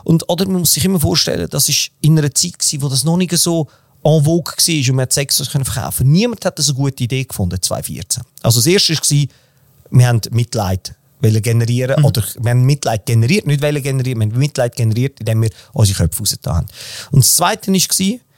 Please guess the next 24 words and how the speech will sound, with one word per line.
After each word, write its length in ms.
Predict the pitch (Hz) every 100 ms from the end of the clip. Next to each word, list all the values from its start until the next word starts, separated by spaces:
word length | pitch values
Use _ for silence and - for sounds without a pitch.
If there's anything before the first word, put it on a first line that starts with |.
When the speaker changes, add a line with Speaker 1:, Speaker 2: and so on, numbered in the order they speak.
| _ -
Speaker 1:
wir 180 | 131 131
haben 220 | 143 135 -
uns 240 | 139 127 143
aus 160 | -
dieser 220 | 131 110
Denke 480 | 104 113 165 - 143
von 180 | - 113
Budgets 800 | - 170 - - 190 240 - - -
entfernt, 720 | 143 151 175 156 - - - - - - -
weil 260 | 123 123 -
alle 260 | - 151 180
Startups 640 | - 147 151 156 160 - 123
und 100 | 101
Firmen, 500 | 143 170 170 147 120
haben, 160 | 110 95
und, 220 | 110 113
wo 220 | 117 117 107
Marketing 460 | 120 147 - 165
gemacht 320 | 165 160 -
haben, 100 | 151
haben 140 | 107 92
Budgets 460 | 147 151 - 180 -
gehabt. 260 | - 247 - _ _ - _ _ _ _ _ _ - -
Und 360 | - 131 127